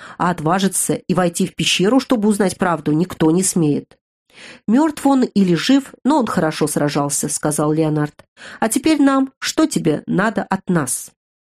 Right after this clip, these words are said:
Этот вопрос, казалось, немного смутил жреца. Он не мог прямо сказать о причине своего посещения, заключавшейся в том, чтобы разлучить Леонардо и Хуану, по возможности не применяя насилия.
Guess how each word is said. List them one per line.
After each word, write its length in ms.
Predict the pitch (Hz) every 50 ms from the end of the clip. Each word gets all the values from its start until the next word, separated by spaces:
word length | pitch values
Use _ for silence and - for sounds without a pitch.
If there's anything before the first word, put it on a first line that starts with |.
| _ _ _ _ _ _ _ _ _ _ _ _ _ _ _ _ _ _ -
Этот 280 | 240 247 - 277 -
вопрос, 420 | - 240 240 - - 285 302 294 -
казалось, 420 | - 185 190 220 226 233 233 -
немного 360 | - 220 220 220 233 226 226
смутил 380 | 226 - 254 262 254 - 180 151
жреца. 540 | 139 - 156 135 - - - 143 139 165 - _ - - - - - - -
Он 180 | - 226 247
не 80 | 269 294
мог 220 | 294 330 330 330
прямо 240 | - 240 226 190 180
сказать 420 | 175 - - 185 185 190 247 247 233
о 40 |
причине 380 | 190 - 175 170 - 220 208 196
своего 340 | - - 185 180 175 185 180
посещения, 800 | - 196 196 - 208 196 - - 190 165 156 147 147 - - - - - - - -
заключавшейся 800 | 160 170 175 - 196 196 - 208 175 160 - - 160 - - 160
в 60 | -
том, 220 | - - 247 285 294
чтобы 420 | - - 196 175 160 175 170 - -
разлучить 580 | - 190 208 - 247 247 247 - - 160 - -
Леонардо 480 | 160 165 160 175 202 214 220 - -
и 40 | 196
Хуану, 520 | 185 - - 196 180 165 156 151 147 - - - - - - _
по 120 | - 180 170
возможности 840 | 170 156 - 175 208 247 247 - 247 240 - - - 220 214 - _ _ -
не 140 | - 247 294
применяя 560 | 285 - 254 226 208 180 151 147 143 139 143
насилия. 640 | 147 147 151 - - - - 139 131 131 135 - -